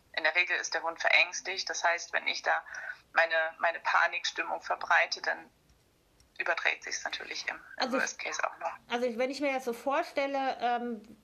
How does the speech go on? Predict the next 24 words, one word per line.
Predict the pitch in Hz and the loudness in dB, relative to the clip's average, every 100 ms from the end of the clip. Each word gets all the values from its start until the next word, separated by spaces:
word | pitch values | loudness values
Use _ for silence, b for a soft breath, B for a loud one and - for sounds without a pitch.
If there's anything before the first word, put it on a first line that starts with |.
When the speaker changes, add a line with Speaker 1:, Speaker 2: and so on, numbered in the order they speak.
| _ | _
Speaker 2:
wenn | 254 240 | -4 -4
ich | 233 | -4
einen, | 247 240 - | -6 -4 -4
einen | 233 | -4
Hund | 262 | -2
aus | 240 240 | -2 -4
dem | 240 - | -8 -6
Auslandstierschutz | 233 254 - 285 269 269 - - 277 277 - 233 - | -2 -2 -2 -2 -2 -4 -12 -6 -4 -2 -4 -8 -4
hab | 277 277 - | -4 -4 -4
und | 240 240 233 - _ _ _ _ _ - | -2 -2 -8 -14 _ _ _ _ _ 0
der | 233 | 0
läuft | 226 233 - 226 | 0 -2 -4 -4
weg, | 302 - - | -4 -4 -4
also | 220 | -2
das | 226 | 0
heißt, | 233 233 | -2 -2
vielleicht | 214 214 | -6 -6
die | 226 | -2
Leine | 220 254 262 | 0 0 0
reißt, | 247 247 | -2 -2
ich | 226 | -6
fall | - 214 | -2 -2
hin | 220 269 262 262 240 | 0 0 0 -2 -4
und | 220 220 214 | -4 -4 -4